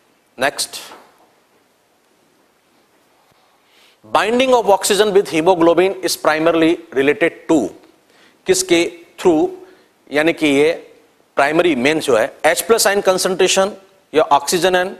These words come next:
hemoglobin की बाइंडिंग के अंदर, टेम्परेचर, no, partial pressure of C O two, no, partial pressure of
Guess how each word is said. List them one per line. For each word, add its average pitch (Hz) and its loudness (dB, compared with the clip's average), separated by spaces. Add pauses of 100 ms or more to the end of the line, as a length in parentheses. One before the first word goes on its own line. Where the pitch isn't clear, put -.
(360)
hemoglobin 156 2
की 175 -2
बाइंडिंग 139 -2
के 151 -2
अंदर, 131 -2 (680)
टेम्परेचर, 190 0
no, 135 2 (720)
partial 160 2
pressure 202 2
of 185 -2
C - -2
O 156 4
two, 175 0 (160)
no, 120 0 (440)
partial 170 2
pressure 180 0
of 165 -2